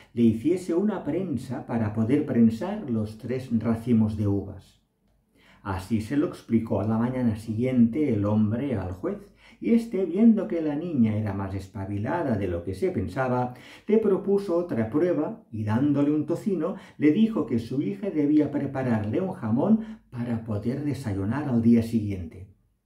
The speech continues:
El hombre volvió aún más desanimado a su casa, pero su hija nuevamente lo animó y, dándole una bellota, le dijo que le pidiera al juez que la plantase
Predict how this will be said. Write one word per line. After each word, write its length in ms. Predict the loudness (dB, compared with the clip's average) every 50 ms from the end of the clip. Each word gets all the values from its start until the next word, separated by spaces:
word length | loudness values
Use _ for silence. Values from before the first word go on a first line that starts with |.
| _ _ _ _ _ _ _ _ -4
El 160 | 0 0 2
hombre 320 | 2 0 0 0 2 2
volvió 400 | 4 4 2 2 2 2 2 2
aún 260 | 4 4 2 2 2
más 160 | 0 0 2 2
desanimado 600 | 2 2 2 4 4 4 6 6 4 4 2 -2
a 40 | -4
su 160 | -6 -8 -8
casa, 440 | -6 -6 -8 -8 -8 -10 -10 -12 -12 -18 _ _ -20 -10 _
pero 240 | 0 2 4 4 2
su 240 | 2 0 -2 2 2
hija 280 | 2 2 2 0 -2
nuevamente 600 | -2 0 0 2 2 4 4 4 4 4 2 4 4
lo 100 | 4 4
animó 460 | 4 4 4 4 4 4 2 2 0 -4 -8 -10 -2
y, 100 | 2 2
dándole 480 | 4 4 4 2 2 4 4 4 4 2
una 220 | 0 -2 -2 0
bellota, 420 | 0 2 2 4 2 2 2 0 0
le 140 | 0 2 2
dijo 340 | 2 0 0 -2 -6 -4
que 80 | 0 2
le 160 | 2 2 2
pidiera 460 | 2 2 0 2 4 2 2 2 0
al 80 | -2 -2
juez 360 | 2 4 4 4 2 0 -6 -14 -20 _ _ _
que 120 | -6 -4
la 120 | -4 -4
plantase 720 | -4 -2 -2 -2 -2 -2 -4 -4 -4 -4 -6 -6 -6 -8